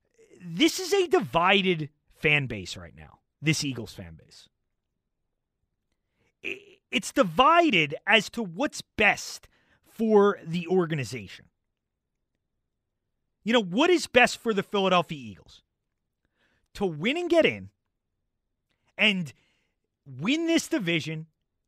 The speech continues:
and give us a few weeks of joy in what's been not just a hideous year in general, but a hideous year in Philadelphia sports. I mean, let's be honest about it.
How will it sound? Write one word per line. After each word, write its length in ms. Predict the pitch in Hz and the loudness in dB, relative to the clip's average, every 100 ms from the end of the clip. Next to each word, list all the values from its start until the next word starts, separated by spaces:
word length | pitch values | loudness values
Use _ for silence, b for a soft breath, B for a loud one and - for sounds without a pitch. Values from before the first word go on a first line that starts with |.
| _ _ - | _ _ -6
and 260 | 220 170 | -4 -4
give 200 | - 302 | -2 4
us 200 | 320 - | 6 4
a 100 | 269 | 2
few 680 | - _ _ _ - 277 302 | -2 _ _ _ -2 4 4
weeks 720 | 220 165 247 208 - - - - _ _ _ _ _ | 2 -6 -8 -8 -8 -6 -8 -12 _ _ _ _ _
of 200 | 208 156 | -6 -4
joy 680 | - 160 214 175 127 120 120 _ _ _ _ _ | -4 -2 2 4 2 -2 -10 _ _ _ _ _
in 180 | 180 202 | -2 0
what's 220 | 202 202 | 2 0
been 480 | - 240 220 202 190 - _ _ _ _ - | 0 2 4 4 0 -6 _ _ _ _ 0
not 240 | 190 330 | 4 4
just 220 | 311 - | 2 -6
a 40 | 180 | -6
hideous 460 | - 240 208 - | -2 -2 -2 -6
year 220 | 165 220 | -2 -2
in 160 | 190 147 | -2 -8
general, 460 | 98 185 277 143 143 | 0 4 4 2 -4
but 160 | 185 | -8
a 40 | 131 | -4
hideous 460 | - 269 214 180 | 2 4 2 0
year 160 | 196 170 | -2 -4
in 60 | |
Philadelphia 500 | 139 196 165 127 - | -2 -2 -2 -4 -12
sports. 480 | - - 311 262 - | -18 -8 -6 -6 -8
I 60 | 139 | -12
mean, 160 | 143 | -6
let's 140 | 170 156 | -6 -6
be 160 | 127 | -4
honest 340 | 160 294 - - | 0 0 0 -8
about 300 | 107 92 95 | -14 -14 -14
it. 120 | 147 | -16